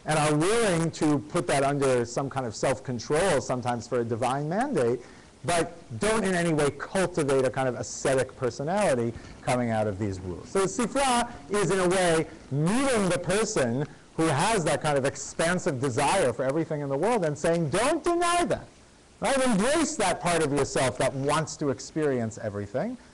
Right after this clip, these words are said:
but nonetheless, clamp down on it with subservience to God. Okay?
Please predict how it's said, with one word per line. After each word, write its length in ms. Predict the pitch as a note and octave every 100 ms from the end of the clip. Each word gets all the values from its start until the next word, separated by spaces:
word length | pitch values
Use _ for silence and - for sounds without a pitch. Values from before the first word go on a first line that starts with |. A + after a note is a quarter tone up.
| - -
but 120 | E3+
nonetheless, 880 | G#3 B3+ B3+ B3 D#4 C4+ B3+ - - - - - -
clamp 380 | - A#3 B3 G3
down 340 | G#3 G#3+ G3+ E3+
on 200 | C#3 C#3
it 180 | D3+
with 460 | C3 C#3+ D3 D3+ - - - -
subservience 800 | - B2+ - D3+ C3+ C3 A#2+ -
to 100 | B2
God. 240 | A2 E2+ - - - - -
Okay? 260 | B2 G#3+